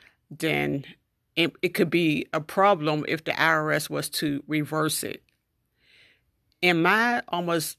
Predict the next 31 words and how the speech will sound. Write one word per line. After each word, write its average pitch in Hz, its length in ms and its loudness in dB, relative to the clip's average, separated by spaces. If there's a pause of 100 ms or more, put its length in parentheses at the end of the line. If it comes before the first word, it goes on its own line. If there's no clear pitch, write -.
(280)
pl-, - 240 -8 (720)
decades 185 640 2
of 147 240 -8
getting 151 480 -4 (340)
taxes, 160 720 -2
the 139 340 -4 (160)
I 165 100 4
R 196 240 2
S 185 140 2
has 160 240 0
never 160 600 -2
withdraw-, 156 580 -6
uh, - 100 -4 (580)
reversed 170 500 2
my 156 240 4
taxes. 165 500 0
I 180 140 4
know 202 200 4
it, - 160 -8 (200)
it 180 80 -4
could 185 140 0
be 156 100 0
a 156 60 0
first 170 320 -2
time 156 200 2
for - 160 -8
everything, 185 720 2 (320)
and 165 180 -2
it 170 120 0
could 175 260 4
happen, 180 800 0